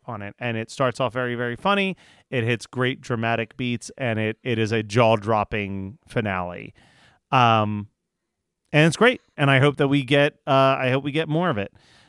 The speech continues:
Uh, but something that, you know what? I'm, I'm gonna be shitty about it.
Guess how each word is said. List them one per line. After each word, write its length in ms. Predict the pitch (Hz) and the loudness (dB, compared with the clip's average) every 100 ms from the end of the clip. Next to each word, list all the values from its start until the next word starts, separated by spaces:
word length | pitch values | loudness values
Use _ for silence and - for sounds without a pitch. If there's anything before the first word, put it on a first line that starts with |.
| _ - | _ 0
Uh, 320 | 123 117 117 - | 2 4 2 -2
but 420 | 131 113 139 135 | -10 2 2 2
something 400 | - 170 190 196 | 0 -2 0 0
that, 320 | 196 190 180 180 _ _ _ - | 4 4 4 0 _ _ _ 0
you 80 | 277 | 4
know 80 | |
what? 140 | 330 320 | 6 6
I'm, 100 | 285 | 4
I'm 180 | 262 254 | 4 4
gonna 220 | 247 240 | 2 2
be 240 | 196 254 | -2 -4
shitty 300 | 214 240 160 | 0 2 2
about 220 | 117 104 | 2 0
it. 140 | 101 | -2